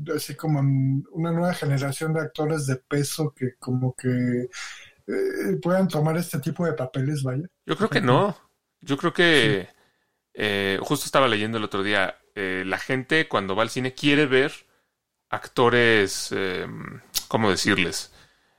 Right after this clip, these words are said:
Speaker 2: Eh, pues icónicos, leyendas. Todos quieren ver a Tom Cruise, quieren ver a Tom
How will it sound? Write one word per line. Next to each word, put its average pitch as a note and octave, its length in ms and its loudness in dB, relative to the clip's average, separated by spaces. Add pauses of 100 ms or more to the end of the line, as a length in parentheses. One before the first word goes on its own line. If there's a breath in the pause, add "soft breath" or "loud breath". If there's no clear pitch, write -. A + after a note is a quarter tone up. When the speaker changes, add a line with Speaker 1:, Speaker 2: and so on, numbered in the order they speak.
(160)
Speaker 2:
Eh, F2+ 360 -4
pues F2+ 200 -8
icónicos, A2+ 880 2
leyendas. A2+ 480 0
Todos B2+ 180 -2
quieren C3 200 -2
ver B2+ 100 2
a A#2+ 80 -4
Tom A#2+ 180 -6
Cruise, B2 300 0
quieren A2 200 -4
ver A2+ 100 0
a - 60 -8
Tom A2+ 120 -4